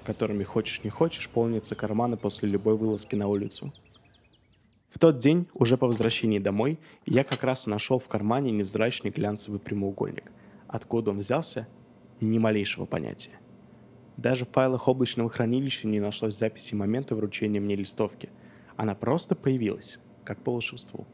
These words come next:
И обещала эта листовка тоже какую-то магию, исполнение самого сокровенного желания. Вздор, да и только. И чем дальше я вчитывался в текст,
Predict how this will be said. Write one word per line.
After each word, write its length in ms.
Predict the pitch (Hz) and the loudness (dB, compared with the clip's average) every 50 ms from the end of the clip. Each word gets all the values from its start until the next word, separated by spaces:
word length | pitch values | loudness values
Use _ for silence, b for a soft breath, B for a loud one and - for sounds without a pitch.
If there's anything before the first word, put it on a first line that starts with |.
| - - - - - - - - - - - | -20 -20 -20 -20 -20 -20 -20 -20 -20 -20 -4
И 120 | - 131 123 | 2 6 6
обещала 460 | 123 120 123 113 - - 165 165 160 | 6 6 6 2 4 4 4 4 4
эта 140 | 143 - - | 2 2 2
листовка 460 | 110 117 110 - - 175 175 - - | 0 0 2 4 4 4 4 4 -2
тоже 320 | - - - 135 135 123 127 | 2 6 6 6 6 6 0
какую-то 460 | - 117 104 - 120 117 113 - 104 | -2 -4 -2 2 4 2 4 4 2
магию, 480 | 104 104 107 104 101 98 92 98 - - B B B B - - - | 2 2 2 0 -2 -2 -4 -4 -6 -8 B B B B -20 -8 -8
исполнение 600 | 117 - - - 107 104 110 117 117 113 110 104 | -6 -6 -2 -2 0 0 2 2 2 2 0 -2
самого 420 | - - - 131 143 147 135 120 | -2 -2 -2 0 2 2 0 0
сокровенного 720 | 117 - - 117 - - 104 95 98 101 104 104 101 98 92 | 0 -2 -4 -4 -2 -2 -2 0 0 0 0 0 0 0 -2
желания. 440 | 90 98 95 92 92 - - - - - - - - - | -2 -4 -4 -4 -6 -6 -8 -10 -12 -14 -20 -20 -18 -10
Вздор, 440 | - 117 110 107 113 147 190 185 147 | -8 -8 -6 2 4 4 4 4 2
да 140 | 113 113 135 | 4 4 4
и 80 | 143 | 4
только. 460 | 139 - 110 98 90 - - - - - - - - - - - | 4 2 0 0 0 -4 -8 -14 -14 -14 -18 -20 -20 -20 0 2
И 100 | 139 135 | 2 2
чем 200 | - - 143 131 | 4 2 2 6
дальше 320 | 139 139 139 - - - | 6 6 6 4 2 0
я 60 | 117 | 0
вчитывался 500 | - - - 135 - 117 117 113 - - | 0 0 -4 -4 -2 -2 -2 -2 -4 -8
в 60 | - - | -12 0
текст, 300 | - 190 202 - - | 0 0 0 0 -6